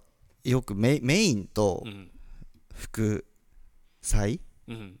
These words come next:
Speaker 1: みたいな、
Speaker 2: うん。
Speaker 1: とかって言うけどさ、
Speaker 2: うん。
Speaker 1: やっぱメインの方が美味しいってみんなは思ってるんだよね。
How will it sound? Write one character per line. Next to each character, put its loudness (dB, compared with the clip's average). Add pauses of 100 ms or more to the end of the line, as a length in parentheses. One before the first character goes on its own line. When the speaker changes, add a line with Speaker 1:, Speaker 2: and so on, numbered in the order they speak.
Speaker 1:
み -6
た -4
い -8
な、 -12
Speaker 2:
う -10
ん。 -10
Speaker 1:
と -8
か -4
っ -6
て -10
言 -2
う -8
け -6
ど -6
さ、 -6
Speaker 2:
う -12
ん。 -14 (400)
Speaker 1:
や 6
っ 0
ぱ 2
メ 4
イ -2
ン -4
の -6
方 -4
が 0
美 2
味 -2
し 0
い -10
っ -12 (340)
て 4
み 4
ん 4
な 6
は 6
思 4
っ 2
て -2
る -2
ん -10
だ -10
よ -12
ね。 -6